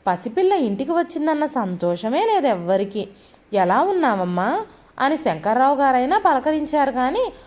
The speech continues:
పార్వతి అటువైపే చూడలేదు. సత్యవతి మొదట చిన్నబోయినా సర్ది చెప్పుకొని తన పని చేసుకోసాగింది. కృష్ణొచ్చాక సంబరంగా ఎదురెళ్ళింది. "ఎలా ఉన్నారు? ఏమిటింత చిక్కిపోయారు?"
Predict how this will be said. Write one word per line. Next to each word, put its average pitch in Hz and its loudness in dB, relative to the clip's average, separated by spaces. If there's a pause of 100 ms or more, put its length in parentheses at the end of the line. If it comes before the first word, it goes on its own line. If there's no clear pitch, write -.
(200)
పార్వతి 202 2
అటువైపే 170 -2
చూడలేదు. 196 0 (520)
సత్యవతి 294 2
మొదట 220 0
చిన్నబోయినా 285 0 (380)
సర్ది 196 0
చెప్పుకొని 294 0 (360)
తన 240 2
పని 226 -2
చేసుకోసాగింది. 208 0 (420)
కృష్ణొచ్చాక 302 -2 (320)
సంబరంగా 208 2
ఎదురెళ్ళింది. 196 0 (320)
"ఎలా 190 4
ఉన్నారు? 294 2 (300)
ఏమిటింత 349 0
చిక్కిపోయారు?" 277 0